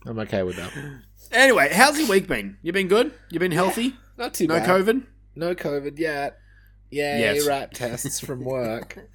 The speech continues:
Speaker 2: <laughs> I, uh, yeah, I, I've dodged the covid as well.
Speaker 1: Yep.
Speaker 2: Don't know how.
Speaker 1: I don't know how either.
Speaker 2: Yeah.
Speaker 1: Like,
Speaker 2: Like, I'm,
Speaker 1: sh-
Speaker 2: I'm still going out and everything. Um,
Speaker 1: sh-
Speaker 2: yeah.
Speaker 1: surely, like, I've been to the movies, like, twice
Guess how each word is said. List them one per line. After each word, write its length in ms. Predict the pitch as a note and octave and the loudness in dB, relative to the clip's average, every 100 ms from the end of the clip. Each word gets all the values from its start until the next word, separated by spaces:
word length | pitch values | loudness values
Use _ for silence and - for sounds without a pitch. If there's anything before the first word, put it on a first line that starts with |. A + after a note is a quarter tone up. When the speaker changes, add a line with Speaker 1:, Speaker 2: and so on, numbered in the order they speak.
| - - | -20 -16
Speaker 2:
<laughs> 80 | - - - - - - - - - - - - - - E3+ E3+ - - | -10 -10 -10 -14 -20 -18 -18 -18 -20 -20 -20 -20 -20 -16 -12 -10 -12 -4
I, 240 | C#3+ D3+ | 0 2
uh, 240 | C#3 C3 B2+ | 2 0 0
yeah, 240 | C#3+ C3+ | 0 2
I, 300 | C#3+ D3 C#3+ | 2 2 4
I've 220 | C#3 A#2+ | 4 4
dodged 420 | - C3+ C3 - B2 | 4 4 4 -2 -4
the 120 | A#2 | -4
covid 480 | - B2 B2 C3 C3+ | 0 0 2 0 -2
as 220 | A2 G#2 | -8 -8
well. 400 | G2+ A#2+ A3+ D4 - - - | -4 -2 -2 -4 -14 -18 -6
Speaker 1:
Yep. 120 | G3 | -2
Speaker 2:
Don't 140 | D#4+ | 2
know 180 | F4+ A#3 | 2 2
how. 500 | F3 G3+ G#2+ G#2+ A#2 - _ - - | 4 2 2 -2 -12 -20 _ -20 -6
Speaker 1:
I 80 | - | -4
don't 180 | G#3+ A3 | -2 -2
know 160 | A3 | 0
how 240 | G3 F3+ D3+ | 2 2 0
either. 460 | C3+ F#3 B2 E2+ - - - - - | 0 -2 -2 -6 -10 -20 -20 -20 -14
Speaker 2:
Yeah. 380 | F#3 A#3 E3 G#2+ - | -4 0 0 -2 0
Speaker 1:
Like, 220 | D#3 C#3+ | 0 2
Speaker 2:
Like, 100 | G#3+ | 0
I'm, 120 | D#4+ | 0
Speaker 1:
sh- 200 | - - | -2 -2
Speaker 2:
I'm 140 | G3+ D4 | -2 -2
still 220 | E4+ C4+ | 0 4
going 320 | G3+ D3+ C3 | 4 2 2
out 160 | F3 E3+ | 2 2
and 100 | B2+ | -2
everything. 380 | A2+ A#2 C3+ | -4 -4 -4
Um, 380 | C#3+ C3+ B2+ A#2+ - - - | -2 -2 -4 -10 -18 -20 -20
Speaker 1:
sh- 140 | - D3 | -16 -10
Speaker 2:
yeah. 240 | E3+ D#3+ C#3+ | -4 -2 -2
Speaker 1:
surely, 440 | E3+ G3+ F3+ - | -2 0 0 0
like, 320 | C3+ C3+ - - | -2 -4 -6 -10
I've 100 | A#2 | -8
been 180 | D3+ D#3+ | -8 -8
to 80 | D3+ | -10
the 60 | |
movies, 360 | B2+ B2+ B2+ B2 | -8 -6 -6 -4
like, 220 | A2+ - | -6 -6
twice 640 | - A#2 A2+ A2 - - | -10 -8 -6 -8 -10 -14